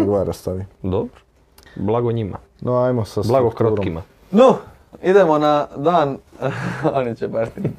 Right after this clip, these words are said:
Speaker 3: sve. E, idemo dalje. <laughs> Manchester City, Leicester tri jedan. Ej, evo, danas sam tanak sa fun factovima, ali izvadio sam jedan
Speaker 1: Može.
Speaker 3: koji me zabavio. Postoje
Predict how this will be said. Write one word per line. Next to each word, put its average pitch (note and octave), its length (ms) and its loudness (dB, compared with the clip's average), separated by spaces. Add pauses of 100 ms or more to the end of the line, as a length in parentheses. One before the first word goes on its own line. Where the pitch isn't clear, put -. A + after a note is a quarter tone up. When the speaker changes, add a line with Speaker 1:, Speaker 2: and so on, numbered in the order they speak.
Speaker 3:
sve. A#2 100 0
E, D#3+ 1300 4
idemo F3+ 300 6
dalje. F3 960 4 (320)
<laughs> - 460 -16
Manchester G3 360 2
City, G3 300 0
Leicester E3+ 400 4
tri F3+ 200 4
jedan. F3 380 6 (840)
Ej, D#3 380 4
evo, F3 280 4 (140)
danas C#3+ 500 2
sam C3 360 2 (160)
tanak C#3 260 2
sa A#2+ 140 -2
fun C#3+ 200 0
factovima, C#3 520 2
ali B2 320 2
izvadio B2+ 340 4
sam A#2+ 180 -4
jedan C3 340 4 (360)
Speaker 1:
Može. B2+ 280 0
Speaker 3:
koji C#3+ 140 4
me C#3+ 140 0
zabavio. C3+ 480 4 (800)
Postoje F#3+ 600 6